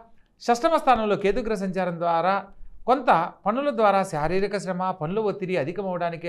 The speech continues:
అవకాశం ఉంటుంది. కాబట్టి వీలైనంత వరకు ఆరోగ్య విషయంలో ఒకటి జాగ్రత్తలు పాటించాలి. లాభస్థానంలో శని సంచారము స్వస్థానాధిపతి సంచరిస్తున్న కారణంగా ఆర్థిక లాభం చేకూరుతుంది. చేపట్టిన ప్రతి కార్యక్రమాల్లో శుభ ఫలితాలు పొందడానికి అవకాశం ఉంటుంది. ప్రత్యేకంగా వ్యయ స్థానంలో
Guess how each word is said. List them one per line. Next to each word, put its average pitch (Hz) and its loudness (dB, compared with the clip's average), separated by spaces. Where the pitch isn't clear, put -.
అవకాశం 170 -2
ఉంటుంది. 156 -8
కాబట్టి 151 -4
వీలైనంత 226 -4
వరకు 170 -6
ఆరోగ్య 165 -2
విషయంలో 156 -6
ఒకటి 143 -6
జాగ్రత్తలు 165 -2
పాటించాలి. 139 -2
లాభస్థానంలో 247 6
శని 170 -4
సంచారము 196 0
స్వస్థానాధిపతి 190 2
సంచరిస్తున్న 160 -8
కారణంగా 156 0
ఆర్థిక 208 2
లాభం 175 2
చేకూరుతుంది. 165 -6
చేపట్టిన 233 2
ప్రతి 165 -4
కార్యక్రమాల్లో 170 0
శుభ 151 -6
ఫలితాలు 165 -2
పొందడానికి 147 -4
అవకాశం 139 -8
ఉంటుంది. 131 -8
ప్రత్యేకంగా 170 0
వ్యయ 247 6
స్థానంలో 208 4